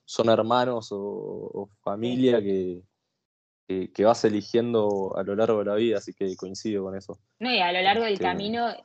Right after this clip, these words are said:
Speaker 2: y son los que, como tu familia, te acompañan en todas las nuevas etapas y todos los procesos donde vos vas avanzando y creciendo. Eh,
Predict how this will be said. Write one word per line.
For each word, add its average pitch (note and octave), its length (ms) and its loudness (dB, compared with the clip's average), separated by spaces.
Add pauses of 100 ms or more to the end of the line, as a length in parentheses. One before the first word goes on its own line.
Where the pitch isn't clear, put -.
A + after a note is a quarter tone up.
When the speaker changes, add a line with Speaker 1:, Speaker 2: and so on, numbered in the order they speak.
Speaker 2:
y D#3+ 300 -10
son A3 200 -2
los A#3 140 0 (100)
que, G#3 400 -2 (800)
como G3+ 300 0
tu G3 100 2
familia, A3+ 500 2
te G#3 100 2
acompañan G#3 680 0
en G#3+ 280 -4 (840)
todas A#3 220 8
las F#3 140 -4
nuevas G#3 260 -8
etapas G3 560 -2 (140)
y F#3+ 200 -8
todos G3+ 180 0
los G3+ 120 -4
procesos F#3+ 480 -4
donde E3+ 480 -6
vos F3+ 160 -4
vas F#3 200 4
avanzando F3+ 600 0
y G3 80 2
creciendo. E3+ 720 2 (680)
Eh, D#3+ 480 4